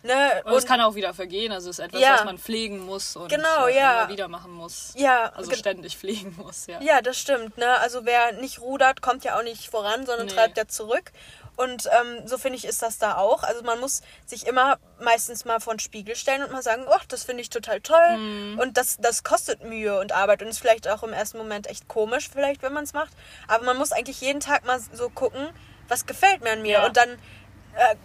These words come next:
Speaker 1: sollte man auch wirklich so Sachen beachten, dass man sich mal aufschreibt, so, "Das finde ich super an mir, das und das und das." Und dann
Speaker 2: Ja.
Speaker 1: gucke ich mir das jeden Tag mal an und dann freut man sich so und dann sieht man mal, was man hat, weil man hat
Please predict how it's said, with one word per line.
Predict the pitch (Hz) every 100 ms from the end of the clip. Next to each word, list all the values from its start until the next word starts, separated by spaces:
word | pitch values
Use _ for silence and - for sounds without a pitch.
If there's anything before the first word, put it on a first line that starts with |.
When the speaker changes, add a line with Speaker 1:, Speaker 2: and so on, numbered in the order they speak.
| -
Speaker 1:
sollte | 277 302 294
man | 285
auch | 262
wirklich | 294 311 277
so | 269
Sachen | 269 277 285
beachten, | 220 269 254
dass | 247 -
man | 240
sich | 226 240
mal | 214
aufschreibt, | 190 320 - - 208 214 233 -
so, | 247
"Das | 233 294
finde | 302 294
ich | 285
super | 285 277
an | 254
mir, | 254
das | 262 277
und | 233
das | 247 254
und | 233
das." | 226 285 - - -
Und |
dann | 233 220
Speaker 2:
Ja. |
Speaker 1:
gucke | -
ich | -
mir | 294
das | 269 262
jeden | 285 359
Tag | 349 339 339
mal | 269 226
an | 196 220 330 - - - - - -
und | 277
dann | 294 285 294 269 - - -
freut | - 311 440 -
man | 262 220
sich | 220 -
so | 233
und | 240
dann | 254
sieht | 240 392
man | 226 214
mal, | 214 208
was | 220 226
man | 214
hat, | 247 -
weil | 202
man | 208 220
hat | 277